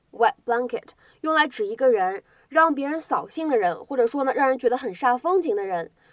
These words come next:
所以呢，这样一层意思上面来说的话呢，它就跟我们之前学过的这样一个短语，buzz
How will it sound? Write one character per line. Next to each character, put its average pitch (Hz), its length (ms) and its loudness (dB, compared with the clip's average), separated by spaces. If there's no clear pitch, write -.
所 359 160 -8
以 - 20 -4
呢， 359 100 -2
这 381 120 0
样 415 120 4
一 370 40 0
层 311 200 -4
意 311 140 -4
思 269 120 -10
上 262 120 -2
面 240 100 -2
来 220 180 0
说 294 200 -6
的 269 80 0
话 247 220 4
呢， 190 160 -6
它 - 180 -4
就 262 160 -6
跟 277 200 -4
我 226 80 2
们 190 100 -8
之 277 140 -10
前 240 220 -2
学 214 200 -6
过 247 200 -2
的 208 80 -4
这 320 120 -2
样 339 80 2
一 302 60 -4
个 247 80 -2
短 202 200 -4
语， - 200 -10
buzz 277 300 8